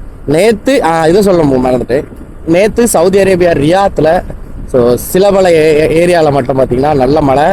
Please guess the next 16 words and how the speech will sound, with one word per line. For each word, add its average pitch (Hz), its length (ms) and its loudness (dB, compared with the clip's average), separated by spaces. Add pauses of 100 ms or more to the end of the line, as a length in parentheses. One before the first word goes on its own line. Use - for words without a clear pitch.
(120)
So, 120 200 -2
யாஸ்மீன், 170 600 0 (380)
அல்மால்கா, 165 720 2 (420)
அல்ரிமால், 165 640 2
அல்ரிமால் 151 460 0
குர்துபா, 165 520 0 (600)
ஆ, 123 140 0
கிட்டன், 165 520 0 (320)
so, 151 220 0
அல் 151 180 2
கிட்டன், 151 300 0
so, 156 140 0
இந்த 156 120 2
மாதிரி 156 320 2
ஏரியாலாம் 147 340 2
பாத்தீங்கன்னா 135 640 0